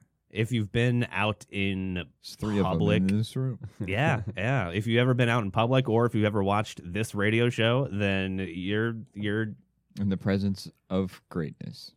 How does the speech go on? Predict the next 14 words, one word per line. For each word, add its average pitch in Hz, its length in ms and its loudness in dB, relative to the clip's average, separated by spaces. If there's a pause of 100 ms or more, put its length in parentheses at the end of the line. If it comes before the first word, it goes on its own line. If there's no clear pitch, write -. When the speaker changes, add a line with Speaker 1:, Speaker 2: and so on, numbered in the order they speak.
(240)
Speaker 1:
Yeah, 95 280 0 (500)
yeah. 85 280 -6 (280)
I 82 240 -4 (460)
can't 87 200 -4
think 87 140 -4
of 85 60 -6
anything 85 260 -6
else 85 320 -8 (160)
better 85 260 4
to - 80 4
say 82 160 -4
Speaker 2:
<laughs> - 0 -
Speaker 1:
besides 85 360 -4
that. 90 260 -4